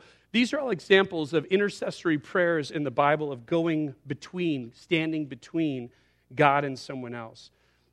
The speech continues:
Now, my hunch is this. My hunch is that for those of us, when we think about our prayer lives,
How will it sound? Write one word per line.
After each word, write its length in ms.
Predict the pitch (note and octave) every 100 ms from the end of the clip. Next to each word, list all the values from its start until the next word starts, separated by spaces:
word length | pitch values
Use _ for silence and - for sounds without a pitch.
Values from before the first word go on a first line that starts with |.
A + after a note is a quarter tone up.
| -
Now, 120 | F#3+
my 160 | F3+
hunch 340 | E3+ A3+ B3 -
is 180 | E3+ C#3
this. 300 | C#3+ C3 -
My 140 | E3
hunch 320 | D#3 G#3+ A3
is 140 | G#3+ E3
that 200 | D#3+ D3
for 140 | E3+
those 320 | D3 E3 F3
of 120 | F3+
us, 220 | D3+ D3 -
when 120 | D3
we 100 | C#3
think 320 | - F#3+ F#3
about 260 | D#3+ D3 -
our 280 | D3 D#3+ E3+
prayer 440 | C3+ - D#3+ D3+
lives, 580 | C3 A#2+ A#2 B2 - -